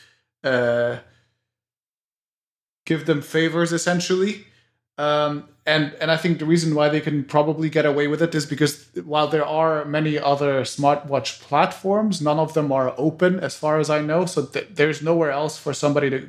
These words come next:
like, uh, Fossil to go unless they develop their own platform. So, um, you know, h-, having half a year or a year of, uh, of, um,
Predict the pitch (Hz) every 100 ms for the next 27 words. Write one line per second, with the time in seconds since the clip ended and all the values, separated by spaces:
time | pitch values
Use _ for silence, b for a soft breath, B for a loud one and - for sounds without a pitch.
0 | - 139 127 127 135 123 120 - 139 139
1 | 147 143 123 131 143 135 135 131 - 135
2 | 120 127 131 - 135 120 147 151 160 165
3 | 185 214 226 b b b b b b -
4 | 151 147 143 143 143 - 147 139 143 143
5 | 151 - _ _ _ _ _ - 156 147
6 | 139 - - 147 - 165 175 165 160 139
7 | 165 156 147 151 156 147 147 139 147 156
8 | 135 127 - - 147 135 131 - 135 127
9 | - - - - 127 127 127 131